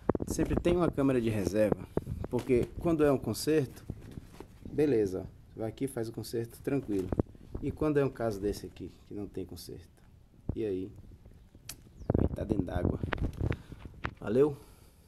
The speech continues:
Tem outra dicasinha, deixa eu ver aqui, fazer aqui um negócio pra vocês. Vocês murcham ela bem, depois tiver bem murchinha, passa aqui, ó,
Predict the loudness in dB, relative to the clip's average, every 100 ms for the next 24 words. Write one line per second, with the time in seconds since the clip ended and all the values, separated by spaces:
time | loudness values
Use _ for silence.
0 | -20 -20 -20 -20 -10 -2 -2 2 0 0
1 | -2 -2 -4 -6 -4 -2 -2 -4 -4 -10
2 | -12 -20 -10 -4 -4 -4 -8 -10 -2 0
3 | 0 -2 -2 -2 -6 -12 -16 -18 -16 -16
4 | -16 -20 -20 -18 -6 -2 2 2 2 0
5 | 0 2 2 4 4 4 0 -14 -18 -20
6 | -18 -18 -10 -6 -4 -2 0 2 2 2
7 | 0 0 -2 0 -4 -10 -20 -20 -16 -16
8 | -16 -18 -14 -14 -14 -10 -8 -8 -4 -2